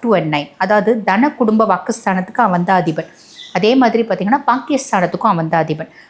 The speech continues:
அவன் மேல குருனோட பார்வை இருக்கிறதுனால, உங்களுக்கு வந்து பாருங்க, குடும்பத்துல ஒரு நிம்மதி, சந்தோஷம், குதூகலம், மகிழ்ச்சி, திடீர் தனப்பிராப்தி, குடும்பத்துல இருக்க பஞ்சாயத்துல கொஞ்சம் குறைஞ்ச மாதிரி ஒரு ஃபீல் பண்ணுவீங்க. பொதுவா, ஆ,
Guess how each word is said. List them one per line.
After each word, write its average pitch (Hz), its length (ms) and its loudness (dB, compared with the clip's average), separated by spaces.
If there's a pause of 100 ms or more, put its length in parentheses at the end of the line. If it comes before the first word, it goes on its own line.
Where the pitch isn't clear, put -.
(120)
அவன் 359 300 2
மேல 269 260 4
குருனோட 208 460 4
பார்வை 170 480 0
இருக்கிறதுனால, 160 560 -2 (360)
உங்களுக்கு 269 340 4
வந்து 202 180 2
பாருங்க, 185 400 -2
குடும்பத்துல 247 440 2
ஒரு 190 180 2
நிம்மதி, 175 580 4
சந்தோஷம், 185 760 0
குதூகலம், 190 560 2
மகிழ்ச்சி, 190 600 -2
திடீர் 233 300 0
தனப்பிராப்தி, 196 580 -2
குடும்பத்துல 349 380 0
இருக்க 214 260 0
பஞ்சாயத்துல 269 480 2
கொஞ்சம் 214 240 0
குறைஞ்ச 240 360 2
மாதிரி 220 180 2
ஒரு 214 220 2
ஃபீல் 180 220 -2
பண்ணுவீங்க. 160 300 -8 (840)
பொதுவா, 190 560 2 (500)
ஆ, 180 680 4